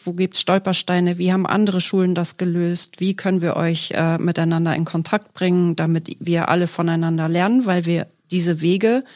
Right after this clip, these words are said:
häufig auch zum ersten Mal gehen.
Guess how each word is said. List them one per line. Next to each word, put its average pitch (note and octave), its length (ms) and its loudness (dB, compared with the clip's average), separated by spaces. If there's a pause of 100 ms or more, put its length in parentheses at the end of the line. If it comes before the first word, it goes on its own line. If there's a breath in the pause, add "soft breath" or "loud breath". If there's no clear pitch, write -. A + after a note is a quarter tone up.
(320 loud breath)
häufig G3 420 0
auch G3 340 0 (180)
zum F#3+ 180 -2
ersten D#3 320 0
Mal D3 220 -2
gehen. D3 260 -6